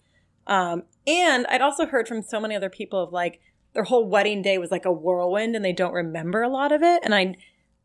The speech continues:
I remember everything. I remember everything about both days. And, like, I feel very fortunate and lucky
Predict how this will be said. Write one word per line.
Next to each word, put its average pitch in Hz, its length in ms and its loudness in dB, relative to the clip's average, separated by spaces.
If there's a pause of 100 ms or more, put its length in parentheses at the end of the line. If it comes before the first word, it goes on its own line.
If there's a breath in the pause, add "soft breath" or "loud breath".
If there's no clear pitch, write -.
I 240 100 2
remember 262 380 2
everything. 180 560 -2
I - 40 -2
remember 220 260 2
everything 226 300 -2
about 185 300 2
both 180 380 2
days. 180 580 2 (480)
And, 180 560 2 (320)
like, 196 120 2
I 185 60 2
feel 202 160 0
very 175 340 2
fortunate 180 500 -2
and 165 160 -4
lucky 160 640 -2